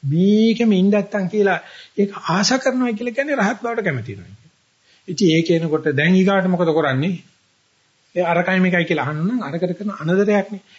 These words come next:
ඒක තමයි ස්වභාවය. ඕනෙම කෙනෙක් මේ විමුක්තියට ගෙනියනකොට හරක් මරණ තැන ගාලේ ඉඳලා මරණ තැනට ගෙනියනවා. අදින්නෙම ආපහු තමයි.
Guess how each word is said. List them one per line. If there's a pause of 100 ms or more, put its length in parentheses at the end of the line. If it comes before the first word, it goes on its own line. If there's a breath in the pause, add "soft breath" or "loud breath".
ඒක
තමයි
ස්වභාවය. (480)
ඕනෙම
කෙනෙක් (280)
මේ
විමුක්තියට
ගෙනියනකොට (440 loud breath)
හරක් (440)
මරණ
තැන
ගාලේ
ඉඳලා
මරණ
තැනට
ගෙනියනවා. (1120)
අදින්නෙම
ආපහු
තමයි.